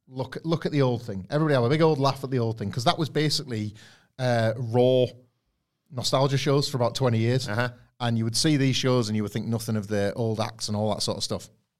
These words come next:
Speaker 1: They have kept all of the branding. They have kept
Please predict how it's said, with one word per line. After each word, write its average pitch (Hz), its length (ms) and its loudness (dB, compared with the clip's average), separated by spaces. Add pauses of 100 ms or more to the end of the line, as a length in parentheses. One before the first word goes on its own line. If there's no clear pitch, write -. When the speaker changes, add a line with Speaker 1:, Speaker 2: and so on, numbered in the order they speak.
(480)
Speaker 1:
They 127 120 2
have 127 140 0
kept - 380 -2 (500)
all 165 280 10
of 131 100 2
the 139 420 6 (100)
branding. 135 720 4
They 113 120 0
have 113 140 0
kept - 320 -2